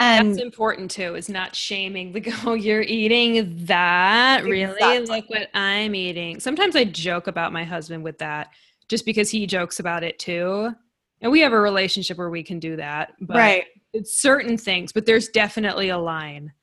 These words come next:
Speaker 1: I specifically remember that with my friends who, when we were all kind of on this Candida diet together, and I remember my friend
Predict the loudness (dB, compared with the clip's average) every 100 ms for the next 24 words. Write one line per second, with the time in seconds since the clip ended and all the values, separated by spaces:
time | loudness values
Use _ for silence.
0 | _ _ 6 6 6 2 -2 0 2 2
1 | 2 4 4 6 4 4 4 4 6 6
2 | 6 4 2 4 6 4 0 -2 4 4
3 | 4 4 4 4 2 4 6 6 4 2
4 | 2 4 6 6 6 4 2 2 4 4
5 | 2 2 -2 0 2 4 2 2 4 4
6 | 2 0 2 2 2 -2 -2 -2 -2 -2
7 | -4 -4 -4 -4 2 4 4 -2